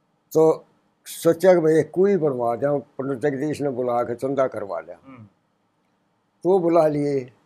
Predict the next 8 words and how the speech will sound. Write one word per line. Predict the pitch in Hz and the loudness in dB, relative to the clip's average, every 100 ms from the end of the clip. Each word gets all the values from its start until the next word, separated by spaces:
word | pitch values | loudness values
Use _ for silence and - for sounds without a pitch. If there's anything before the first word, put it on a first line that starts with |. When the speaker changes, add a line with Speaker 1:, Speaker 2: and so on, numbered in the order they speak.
| _ _ _ _ _ | _ _ _ _ _
Speaker 1:
जगदीश | 139 135 135 113 | -6 -4 -6 -8
जी, | 101 120 120 _ _ _ _ _ _ _ - | -8 -8 -10 _ _ _ _ _ _ _ -4
<clears throat> | 185 151 139 _ _ - | -2 -2 -6 _ _ -4
चंदा | 151 156 160 | 0 4 4
खूब | 156 156 143 | 2 -4 -2
कराया | 143 143 | 0 2
उनने। | 156 139 | 2 -2
Speaker 2:
हम्म। | 117 - - 135 110 | -6 -10 -20 -18 -18